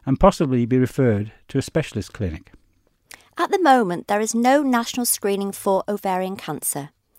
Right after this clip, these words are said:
Speaker 2: Some women think that going for a smear test means that they are checked for ovarian cancer, but this is not the case. A smear test looks for cervical cancer, which is a tumour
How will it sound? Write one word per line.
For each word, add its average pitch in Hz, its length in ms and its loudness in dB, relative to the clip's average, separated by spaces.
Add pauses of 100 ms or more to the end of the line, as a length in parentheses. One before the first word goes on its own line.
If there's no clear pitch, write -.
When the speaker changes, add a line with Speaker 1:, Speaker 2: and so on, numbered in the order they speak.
(300)
Speaker 2:
Some - 280 2
women 339 260 4
think 180 300 0
that - 160 -6
going 220 220 2
for - 140 -6
a 196 40 0
smear 247 340 0
test - 320 -4
means 202 300 -2
that - 140 -8
they 196 140 0
are 190 120 -2
checked - 320 -6
for 196 100 -6
ovarian 190 380 -4
cancer, - 500 -4
but - 140 -10
this 226 180 -4
is 220 120 -6
not 226 360 2
the 240 100 -6
case. 180 500 -4 (440)
A 214 80 -4
smear 285 340 2
test - 320 -2
looks - 200 -4
for 190 120 -4
cervical 202 640 0
cancer, 156 560 -4 (340)
which - 200 -10
is 196 120 -8
a 196 60 -4
tumour 247 540 2